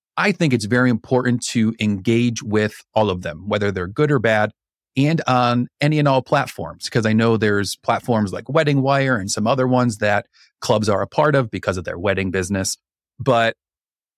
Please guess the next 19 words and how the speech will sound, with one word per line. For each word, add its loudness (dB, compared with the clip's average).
make 0
sure 0
you 2
respond. -2
Google 2
reviews 0
are 0
very, 0
very 0
big. 0
I 0
think 0
we're 0
gonna 0
do 0
another -2
episode -2
just -4
on -4